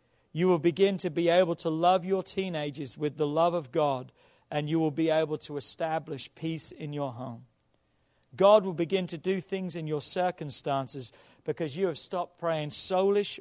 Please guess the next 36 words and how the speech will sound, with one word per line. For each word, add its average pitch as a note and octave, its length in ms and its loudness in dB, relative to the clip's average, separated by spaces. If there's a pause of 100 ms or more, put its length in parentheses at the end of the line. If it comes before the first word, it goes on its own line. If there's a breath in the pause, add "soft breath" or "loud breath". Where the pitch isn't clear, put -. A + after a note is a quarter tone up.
(100)
prayers C#3 500 -2 (240 soft breath)
that D3 140 0
are C#3+ 80 2
focused F#3 640 -2
on D#3 160 -6
circumstances, C3+ 1160 -4 (460 soft breath)
that D#3 160 0
you E3+ 200 2
are D#3 100 6
no E3 180 2
longer E3 380 4
murmuring G#3 600 0
and F3 180 -8
complaining F#3+ 680 -4
about E3 320 -2
the E3+ 60 -8
children D#3 580 -2
you D3+ 300 -4
asked F#3 420 0
him F3+ 220 -8
to E3 100 -8
give D#3 340 -2
you, B2 260 -10 (720)
and D3+ 160 -6
you E3 140 0
have C#3+ 160 2
begun D#3 340 0
to D3+ 120 -8
pray E3 340 2
about C#3+ 300 -2
what D#3 220 0
is C3+ 120 -6
more D#3 320 0
important D#3+ 500 -4
to D3 120 -6
him, A#2+ 360 -10